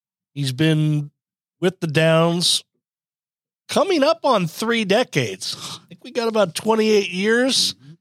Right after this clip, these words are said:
Speaker 1: This will be his twenty-eighth Derby. The, the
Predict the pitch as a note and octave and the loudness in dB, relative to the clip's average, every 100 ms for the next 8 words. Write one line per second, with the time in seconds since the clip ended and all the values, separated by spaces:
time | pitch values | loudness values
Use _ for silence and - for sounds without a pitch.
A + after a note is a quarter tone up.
0 | _ - F3 - G3 G3 F#3 D#3+ - G3+ | _ -6 -2 -2 0 0 0 0 -2 0
1 | G3 F#3+ G3 - - G3+ G3 G#3+ G#3 _ | 2 4 2 0 0 2 2 -2 -6 _
2 | _ - _ _ _ _ _ _ _ _ | _ -20 _ _ _ _ _ _ _ _
3 | _ _ - F3 F3 - _ _ _ _ | _ _ 0 2 2 -4 _ _ _ _
4 | _ _ _ _ _ _ _ _ - F#3 | _ _ _ _ _ _ _ _ -10 -8
5 | F3 | -8